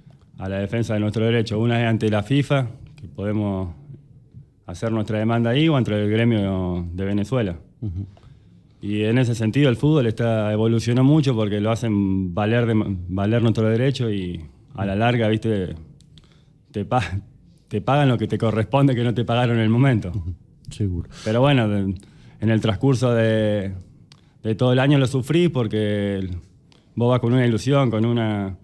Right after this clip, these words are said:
Speaker 1: con una promesa de algo y por ahí no te cumplen y es difícil.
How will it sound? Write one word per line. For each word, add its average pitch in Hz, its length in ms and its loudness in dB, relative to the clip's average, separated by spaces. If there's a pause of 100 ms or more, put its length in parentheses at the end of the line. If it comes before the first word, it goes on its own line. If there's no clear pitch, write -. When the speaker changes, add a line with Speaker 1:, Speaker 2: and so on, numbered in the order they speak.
(1200)
Speaker 1:
con 113 160 0
una 127 200 2
promesa 123 420 2
de 127 100 4
algo 156 220 4
y 120 40 0
por 107 160 0
ahí 120 60 2
no 120 120 0
te 110 120 -2
cumplen 143 380 2
y 113 160 0
es 107 100 0
difícil. 101 500 -2